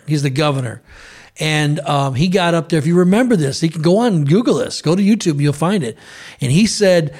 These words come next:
"Numbers are going down in New York, and I want you to know God didn't do that.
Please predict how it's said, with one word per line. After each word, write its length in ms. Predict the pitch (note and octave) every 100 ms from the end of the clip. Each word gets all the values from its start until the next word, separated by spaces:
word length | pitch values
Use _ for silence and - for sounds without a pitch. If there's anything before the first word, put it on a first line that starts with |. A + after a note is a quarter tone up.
| -
"Numbers 380 | C#3+ F#3+ A3 G#3
are 60 | F#3
going 220 | F#3+ F3+
down 200 | F3+ F3
in 40 |
New 60 | E3
York, 460 | E3 E3+ D3+ C3 C#3+
and 140 | C#3
I 80 | D3+
want 240 | F3 -
you 60 | E3+
to 40 |
know 220 | F3 D3+
God 400 | B2+ D3+ F3+ G#3
didn't 300 | D#3+ B2+ B2
do 180 | A#2 G#2+
that. 440 | G#2+ A2 C3 -